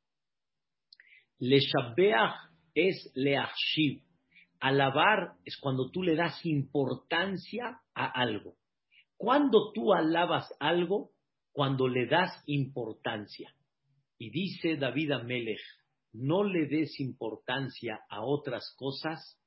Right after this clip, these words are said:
y dejas de darle importancia a Dios". ¿Cómo se le da importancia a Dios?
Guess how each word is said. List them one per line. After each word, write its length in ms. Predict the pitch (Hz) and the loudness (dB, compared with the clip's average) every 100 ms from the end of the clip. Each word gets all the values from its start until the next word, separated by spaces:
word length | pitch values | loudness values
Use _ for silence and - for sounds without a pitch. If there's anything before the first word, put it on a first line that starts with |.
| _ _ _ _ _ - _ - | _ _ _ _ _ -20 _ -6
y 200 | 135 131 | -4 2
dejas 480 | 175 175 160 143 | 0 0 -6 -6
de 120 | 127 120 | -4 -2
darle 420 | 139 143 135 135 | -2 -2 -4 -6
importancia 1160 | 131 123 - 113 - - 143 143 - 143 143 - _ - - - | -8 -8 -8 -8 -6 -4 -4 -4 -4 -4 -6 -12 _ -20 -20 -14
a 140 | 110 | -12
Dios". 340 | 101 113 123 - - - - _ _ _ _ _ _ | -10 -4 -4 -4 -10 -12 -14 _ _ _ _ _ _
¿Cómo 320 | - 220 247 220 - | 2 2 4 2 0
se 100 | 170 | 0
le 120 | 160 | 0
da 140 | 170 | 0
importancia 960 | 185 160 139 127 - 151 156 127 123 117 | -2 -4 -2 -4 -2 -4 -4 -6 -8 -6
a 140 | 117 107 | -8 -4
Dios? 640 | 123 185 175 - - | 0 0 0 -6 -12